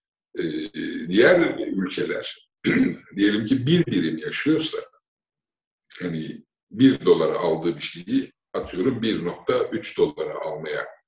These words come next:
diyelim başlasın ya da bir nokta on dolara. E, bizde kur farkından dolayı katlanarak geliyor etkisi. Biz daha fazla etkileniyoruz.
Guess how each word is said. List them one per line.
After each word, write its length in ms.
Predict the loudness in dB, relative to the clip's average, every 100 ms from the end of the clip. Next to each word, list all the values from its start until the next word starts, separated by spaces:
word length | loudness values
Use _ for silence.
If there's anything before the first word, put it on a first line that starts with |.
| _
diyelim 280 | -6 -6 -6
başlasın 520 | -6 -6 -4 -6 -4
ya 120 | -2 0
da 160 | 0
bir 180 | 0 -2
nokta 320 | -6 -12 -6
on 260 | -4 -4 -6
dolara. 360 | -6 -4 -4 -6 -10 _ _ _ _ _ _ _ _ -12 -10
E, 120 | -8
bizde 560 | -8 0 2 2 -2 -14 _
kur 340 | -6 -6 -4
farkından 760 | -4 -4 -6 -10 -10 -12 -14 -12
dolayı 560 | -10 -8 -4 -4 -4 -12
katlanarak 1000 | -8 -8 -10 -8 -2 2 4 4 2 -6
geliyor 280 | -12 -12 -14
etkisi. 500 | -16 _ -12 -12 -12 _ _ _ _ _ _
Biz 200 | -8 -2
daha 220 | 2 2 4
fazla 340 | 0 2 0
etkileniyoruz. 1000 | 0 -6 -18 -16 -14 -14 -14 -16 -20